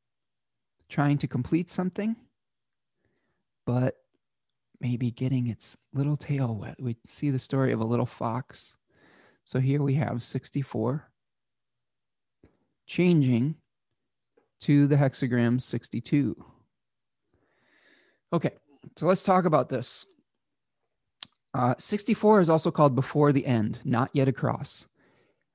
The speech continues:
Uh, it is associated with fire. So this hexagram is fire, okay? The sun above the water,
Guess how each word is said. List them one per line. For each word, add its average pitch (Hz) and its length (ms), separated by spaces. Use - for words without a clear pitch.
Uh, 123 200
it 165 180
is 165 380
associated 135 920
with 131 220
fire. 170 800
So - 200
this 165 240
hexagram 180 500
is 147 100
fire, 165 600
okay? 131 360
The 139 60
sun 160 500
above 147 640
the 147 80
water, 110 520